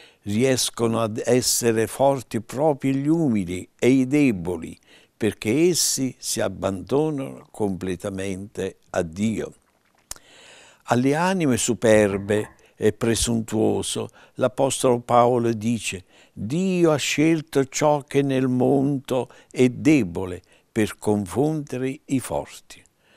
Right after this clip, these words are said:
Un altro elemento è avere profonde convinzioni di fede ed in particolare sul fine dell'uomo e sulla necessità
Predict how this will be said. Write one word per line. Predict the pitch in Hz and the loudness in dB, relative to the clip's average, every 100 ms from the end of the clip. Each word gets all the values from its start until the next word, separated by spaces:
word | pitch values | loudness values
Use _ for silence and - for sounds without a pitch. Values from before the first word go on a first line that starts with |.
| _ _ _ _ | _ _ _ _
Un | - 131 | 0 2
altro | 160 - | 2 2
elemento | 151 143 131 127 120 - 113 - _ _ | 4 4 4 2 0 -2 -4 -4 _ _
è | - 131 135 | 2 2 2
avere | - 107 131 151 139 131 | 2 4 4 4 2 0
profonde | 117 113 110 - 151 139 113 98 - 87 _ - - _ | -4 -4 -4 2 2 2 -2 -6 -10 -12 _ -20 -20 _
convinzioni | - 120 120 117 110 - 139 151 143 117 | 0 2 2 -4 -2 -2 2 2 2 -2
di | 110 | -4
fede | 104 151 160 143 135 131 - _ - _ | -4 0 2 0 -4 -8 -12 _ -20 _
ed | 143 160 | 0 2
in | 156 | 2
particolare | 147 139 - 147 143 160 143 127 | 0 0 -2 -2 0 2 0 -2
sul | - 139 | -2 -4
fine | 110 - 175 165 117 | -8 -6 -2 0 0
dell'uomo | 101 101 95 104 104 101 104 - | 0 -2 0 0 0 -2 -8 -8
e | - | -8
sulla | - 123 107 101 | -4 -4 -2 -2
necessità | 98 117 104 123 113 131 117 80 76 | -2 -4 -4 -4 -4 -6 -6 -8 -8